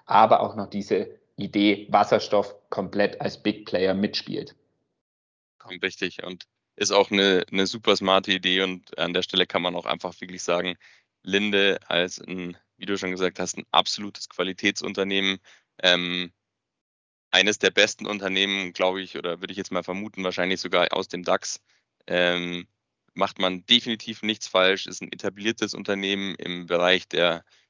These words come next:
Speaker 2: Industriegase, hat ein super Geschäftsmodell, ist super liquide, ähm, hat einen unheimlich tiefen Burggraben und man kann zusätzlich noch in einem soliden Unternehmen an dem ganzen Trend des Wasserstoffs partizipieren.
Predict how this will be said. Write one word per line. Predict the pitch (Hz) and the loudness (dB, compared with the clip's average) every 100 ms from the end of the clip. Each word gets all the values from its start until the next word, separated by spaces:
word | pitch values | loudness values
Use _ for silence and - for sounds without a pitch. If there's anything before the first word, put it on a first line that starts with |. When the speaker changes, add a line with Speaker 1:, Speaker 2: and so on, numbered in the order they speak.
| _ | _
Speaker 2:
Industriegase, | 98 92 - 107 117 107 95 98 95 92 90 | -6 -4 -4 -4 -2 4 4 4 4 2 2
hat | 90 - | -4 -8
ein | |
super | - 113 - | -14 -12 -10
Geschäftsmodell, | 104 101 95 - - 92 87 90 82 | -6 -2 -4 -4 -10 -2 0 0 -2
ist | 87 - - | -6 -8 -12
super | 120 117 | -8 -4
liquide, | 101 101 - 98 98 95 90 _ _ _ _ | -2 -4 -10 -4 0 2 0 _ _ _ _
ähm, | - 87 85 | -2 -2 -2
hat | 87 - | -8 -8
einen | 90 - | -12 -8
unheimlich | 117 113 101 95 | -4 -2 -2 -4
tiefen | - 98 101 | -10 -16 -16
Burggraben | 95 95 - - 92 90 90 - _ _ _ _ | -8 -8 -6 -2 0 0 -6 -12 _ _ _ _
und | 120 123 - | 0 0 -2
man | 95 95 | -2 0
kann | - 95 98 92 | 0 0 0 -8
zusätzlich | - 135 117 101 104 95 | -8 -2 -4 -4 -8 -2
noch | 101 95 - _ | -2 -2 -6 _
in | 127 | -4
einem | 135 113 | 0 0
soliden | 107 110 104 113 104 | 0 -6 -6 -6 -6
Unternehmen | 82 95 98 98 98 95 _ _ _ _ | -4 -2 0 0 -2 -6 _ _ _ _
an | - 98 | -4 -2
dem | 95 92 | -4 -2
ganzen | 92 95 98 95 - _ - | -2 -2 -6 -6 -8 _ 0
Trend | 92 104 - | 0 0 -4
des | 90 | -6
Wasserstoffs | 92 95 104 - 98 - - | 0 0 0 0 0 0 -6
partizipieren. | - 95 101 - - 101 95 92 | -2 -2 -2 -14 -10 -4 -4 -4